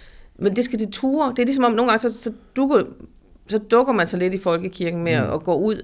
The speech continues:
Speaker 1: og faktisk være en del af det område, man bor i, og, og de problemstillinger, der er der.
Speaker 2: Mm.
Speaker 1: Og det er derfor, at,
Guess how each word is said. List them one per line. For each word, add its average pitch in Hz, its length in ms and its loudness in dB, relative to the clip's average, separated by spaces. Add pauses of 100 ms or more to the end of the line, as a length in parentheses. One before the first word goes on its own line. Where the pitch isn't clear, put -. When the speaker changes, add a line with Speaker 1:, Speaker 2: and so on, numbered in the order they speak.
(120)
Speaker 1:
og 160 120 -2
faktisk 175 380 -2
være 160 80 2
en 151 140 -4
del 170 200 2
af 123 60 -4
det 147 100 -2
område, 147 340 -4
man 147 180 -6
bor 160 220 -2
i, 123 220 -4
og, 143 160 -4 (300)
og - 160 -2
de 190 60 -2
problemstillinger, 156 580 -2
der 151 80 0
er 139 60 0
der. 139 260 -4 (180)
Speaker 2:
Mm. 117 260 0
Speaker 1:
Og 175 100 4
det 180 140 4
er 240 80 6
derfor, 220 260 0 (400)
at, 170 140 -4